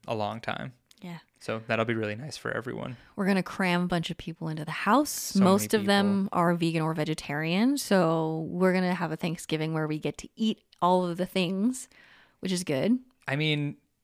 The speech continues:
Speaker 1: out of all of us, there are gonna be ten of us, right? Aren't only three
Speaker 2: Mm-hmm.
Speaker 1: people not some sort of, right? 'Cause there are a few people who are, like, vegan, vegetarian leaning,
Speaker 2: Mm-hmm.
Speaker 1: right? Like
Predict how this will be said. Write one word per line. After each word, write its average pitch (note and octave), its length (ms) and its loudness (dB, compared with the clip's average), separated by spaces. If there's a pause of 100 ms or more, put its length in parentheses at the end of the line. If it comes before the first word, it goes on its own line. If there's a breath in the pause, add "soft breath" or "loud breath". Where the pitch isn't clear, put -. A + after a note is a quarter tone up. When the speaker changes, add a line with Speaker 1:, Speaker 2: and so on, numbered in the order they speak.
(280)
Speaker 1:
out C3+ 180 8
of E3 120 4
all A2+ 240 4
of D3 100 -2
us, A3 420 -2
there B2+ 240 0
are B2+ 40 6
gonna C3+ 120 0
be B2 80 -2
ten A#2+ 220 0
of G#2+ 100 -4
us, - 240 -8
right? A2+ 240 -2 (340)
Aren't B2 220 2
only C#3+ 220 0
three A#2 260 -2
Speaker 2:
Mm-hmm. - 80 -6
Speaker 1:
people C3+ 520 -4 (600)
not A2 400 0 (380)
some A2+ 340 -4
sort A2 340 -4
of, A2+ 280 -6
right? C3 100 4
'Cause D3+ 100 -2
there D#3+ 120 4
are C#3+ 40 4
a C3+ 40 0
few D3 180 -6
people A#2+ 380 -4
who A2+ 160 -4
are, A2 100 -2
like, - 380 -4 (560)
vegan, B2+ 560 0
vegetarian A2 640 0
leaning, A#2 420 -2 (140)
Speaker 2:
Mm-hmm. F3+ 300 4
Speaker 1:
right? A#2 260 0 (100)
Like - 160 -4